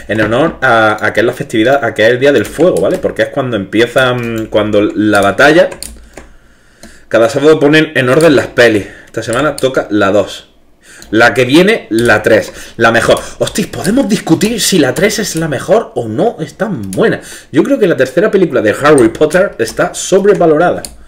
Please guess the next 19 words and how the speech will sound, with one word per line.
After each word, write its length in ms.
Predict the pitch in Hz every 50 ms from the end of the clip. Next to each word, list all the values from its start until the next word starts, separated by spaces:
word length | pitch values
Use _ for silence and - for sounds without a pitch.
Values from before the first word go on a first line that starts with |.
| - - - - - - - - - - - - - - - -
Está 240 | - - - 120 -
sobrevalorada. 1200 | - - - 170 196 190 202 208 202 185 - - 147 165 185 190 190 185 143 110 90 - - - - - -
<laughs> 2250 | - 170 - - - - - 294 185 - 320 247 - - 302 214 - - 294 190 - 311 294 320 349 226 - 294 277 208 - - 247 - - - 214 - - - 185 - -
Ahora 260 | 185 190 220 208 220
no 180 | 214 208 208 190
quiero 340 | 170 175 175 170 151 147 147
cueva. 500 | - 165 185 202 208 202 180 160 - - - - - - - _ _ - 170 - _ - - - - - - _ _ _ - - - - - - - - - - - - - _ _ _ _ _ _ _ _ _ _ _ _ -
Vamos 160 | 98 90 -
por 100 | - -
ahí. 80 | 82 - - - - - - - - - _ _ _ _ _ _ _ _ _ _ _ - _ _ - - _ -
Y 80 | 131
luego 300 | 120 120 143 160 175 170 -
en 200 | 175 165 147 143
decadencia. 600 | 131 139 - - 131 147 147 135 - - 107 - - - - - - - -
Tengo 220 | - 214 285 330
yo 240 | 311 302 330 311 - -
mi, 360 | 180 185 196 196 190 190 190 170
mi, 260 | 170 180 180 175 -
mi, 300 | 160 165 170 170 170 165